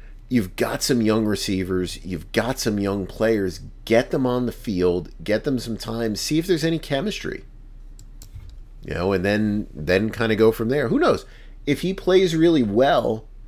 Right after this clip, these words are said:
maybe Aaron Rodgers will see that and say, "Okay, you know what? I, I'm gonna ask them to trade me." You know, so, you know, who knows? But I, I think for the remainder of the year, for the next, you know, this week it's not gonna happen, but,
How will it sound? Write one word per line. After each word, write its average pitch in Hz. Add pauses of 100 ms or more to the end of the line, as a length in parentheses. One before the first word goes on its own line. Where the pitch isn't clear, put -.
(100)
maybe 151
Aaron 156
Rodgers 135
will 104
see 107
that 117
and 85
say, -
"Okay, -
you -
know 180
what? 170
I, 123
I'm 123
gonna 139
ask 127
them 80
to 73
trade -
me." - (1600)
You 107
know, 143
so, 110
you 113
know, 101
who 120
knows? 104
But 98
I, 104
I 113
think 143
for -
the 101
remainder 110
of 110
the 104
year, 117
for 113
the 95
next, - (560)
you 98
know, 85 (100)
this 107
week 98
it's 90
not 92
gonna 80
happen, 92
but, 82